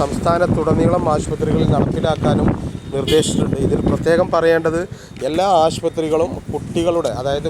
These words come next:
ബാലസൗഹൃദ ആശുപത്രിയാക്കണം എന്നുള്ള ഉത്തരവ് വന്നിട്ടുണ്ട്. അതേപോലെ തന്നെ ആശുപത്രികളിൽ സി സി ടി വി നിർബന്ധമായും, ഏഹ്, സ്ഥാപിക്കണം എന്ന് പറഞ്ഞിട്ടുണ്ട്. അതോടൊപ്പം ഡോക്ടർമാർ രോഗികളോട് മാന്യമായി പെരുമാറണം, അതായത് സഹാനുഭൂതിയോടെ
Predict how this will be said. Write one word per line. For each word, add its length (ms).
ബാലസൗഹൃദ 880
ആശുപത്രിയാക്കണം 800
എന്നുള്ള 280
ഉത്തരവ് 340
വന്നിട്ടുണ്ട്. 420
അതേപോലെ 400
തന്നെ 240
ആശുപത്രികളിൽ 580
സി 120
സി 100
ടി 160
വി 80
നിർബന്ധമായും, 680
ഏഹ്, 340
സ്ഥാപിക്കണം 680
എന്ന് 180
പറഞ്ഞിട്ടുണ്ട്. 420
അതോടൊപ്പം 440
ഡോക്ടർമാർ 640
രോഗികളോട് 640
മാന്യമായി 640
പെരുമാറണം, 540
അതായത് 300
സഹാനുഭൂതിയോടെ 960